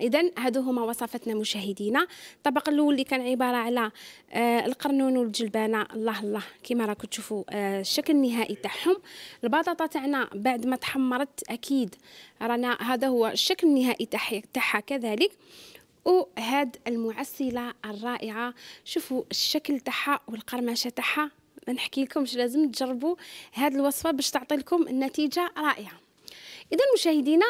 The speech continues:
آه، كنتوا طرحتوا عليا السؤال تاع كيفية، آه، كيفاش نقدر نكونجيلي الليمون. أنا الطريقة تاعي مثلًا إلا درتو في العصير واش ندير؟ إلا زعما ندير به موخيتو ولا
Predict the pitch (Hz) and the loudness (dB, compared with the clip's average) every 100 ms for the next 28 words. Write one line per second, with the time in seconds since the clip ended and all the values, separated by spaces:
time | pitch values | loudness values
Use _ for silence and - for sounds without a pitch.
0 | - 269 254 240 285 311 311 - 320 269 | 4 0 0 0 -2 -2 -4 -2 -2 0
1 | 277 277 - 285 370 427 - 294 240 277 | 0 0 -2 -4 0 -2 -2 -4 0 0
2 | 269 - 330 339 - - 247 240 233 220 | 0 4 4 4 0 -4 0 2 2 0
3 | - - - 277 269 370 294 285 233 320 | -6 -18 -4 0 4 4 2 0 2 4
4 | 302 - 285 254 277 359 - 269 226 185 | 4 0 -2 0 2 2 2 0 2 0
5 | 185 202 - 349 381 302 320 320 294 285 | -6 -8 0 0 2 0 0 -2 -4 -2
6 | 277 311 453 - - - - 269 311 320 | -2 2 0 -2 -20 -18 0 2 4 4
7 | 427 - 285 294 247 277 - 381 427 247 | 4 2 2 2 2 0 0 0 0 -4
8 | - - 233 220 208 196 190 190 214 226 | -8 -4 -4 -4 -4 -6 -10 -8 -4 -2
9 | - 359 440 330 - 254 214 254 466 - | 0 2 4 2 0 -2 -2 0 0 -4
10 | - - - - 262 339 302 247 277 277 | -14 -20 -14 -2 2 2 2 0 0 2
11 | 269 226 247 240 247 320 320 262 214 208 | 2 0 0 0 0 2 0 0 -2 0
12 | 208 208 208 208 | 0 -2 -4 -6